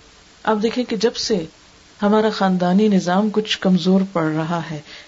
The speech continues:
جب سے عورتوں پہ ظلم زیادہ ہونے لگا ہے، جب تک ہمارے ہاں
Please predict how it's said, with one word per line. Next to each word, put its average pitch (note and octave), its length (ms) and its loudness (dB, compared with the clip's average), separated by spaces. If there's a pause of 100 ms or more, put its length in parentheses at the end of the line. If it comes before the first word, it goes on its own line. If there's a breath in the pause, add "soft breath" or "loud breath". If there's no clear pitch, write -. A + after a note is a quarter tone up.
(120)
جب A3 180 -2
سے A#3+ 240 -4
عورتوں G#3+ 360 0
پہ A3+ 80 0
ظلم G#3 360 2
زیادہ F3+ 360 0
ہونے E3+ 180 -2
لگا D#3+ 280 -6
ہے، D#3 60 -12 (1400)
جب G3 140 0 (140)
تک C4 240 -6
ہمارے F#3+ 280 0
ہاں F3 240 -2